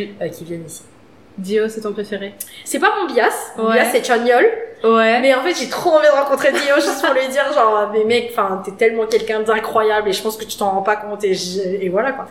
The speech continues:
Speaker 1: Et l'entendre chanter en live, je pense que je pourrais
Speaker 2: Euh,
Speaker 1: mourir
Speaker 2: ouais.
Speaker 1: en... sur place, tu vois.
Speaker 2: Tu m'étonnes, tu m'étonnes.
Speaker 1: Ouais.
Speaker 2: Et alors, du coup, comme toi, t'es dans un café, voilà, où tu passes de la K-pop,
Speaker 1: Mhm.
Speaker 2: où tu es avec une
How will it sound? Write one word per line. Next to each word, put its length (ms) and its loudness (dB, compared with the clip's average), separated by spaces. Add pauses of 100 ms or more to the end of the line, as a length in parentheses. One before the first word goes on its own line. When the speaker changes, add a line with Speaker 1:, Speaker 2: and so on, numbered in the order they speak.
Speaker 1:
Et 60 2
l'entendre 260 -2
chanter 200 -4
en 100 -4
live, 240 -2 (340)
je 80 -14
pense 140 0
que 60 -2
je 80 -6
pourrais 140 0
Speaker 2:
Euh, 40 -2
Speaker 1:
mourir 300 2
Speaker 2:
ouais. 60 0
Speaker 1:
en... 340 -2 (260)
sur 260 -8
place, 440 0
tu 60 -2
vois. 180 0 (100)
Speaker 2:
Tu 60 -4
m'étonnes, 800 2
tu 180 -12
m'étonnes. 540 -2
Speaker 1:
Ouais. 180 0 (440)
Speaker 2:
Et 140 2
alors, 240 4
du 120 -8
coup, 120 -2
comme 240 0
toi, 240 -2
t'es 120 0
dans 200 0
un 80 -2
café, 360 -2
voilà, 260 2
où 60 -4
tu 240 -12
passes 280 -4
de 80 -4
la 80 -6
K-pop, 480 -2
Speaker 1:
Mhm. 180 6
Speaker 2:
où 40 -2
tu 140 -6
es 20 -2
avec 260 -8
une 160 -6